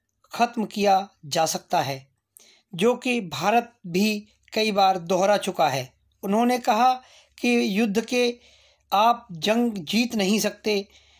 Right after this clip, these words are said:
आपको जंग ख़त्म करने के लिए अन्य माध्यमों को भी आजमाना चाहिए। जनरल मिली का ये बयान ऐसे समय पर आया है जब रूस ने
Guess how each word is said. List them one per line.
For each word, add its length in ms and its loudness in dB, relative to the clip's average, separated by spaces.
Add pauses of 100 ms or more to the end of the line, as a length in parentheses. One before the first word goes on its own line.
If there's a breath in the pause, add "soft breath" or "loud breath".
(160 soft breath)
आपको 440 2
जंग 400 0
ख़त्म 360 -4
करने 320 0
के 120 -2
लिए 380 0 (320 soft breath)
अन्य 480 2 (280 soft breath)
माध्यमों 520 2
को 180 0
भी 320 0 (140)
आजमाना 420 2
चाहिए। 500 -4 (680 soft breath)
जनरल 320 2
मिली 300 0
का 180 4
ये 440 2
बयान 520 2 (340 soft breath)
ऐसे 280 0
समय 280 0
पर 160 0
आया 200 4
है 320 2 (300 soft breath)
जब 120 2
रूस 320 0
ने 260 -2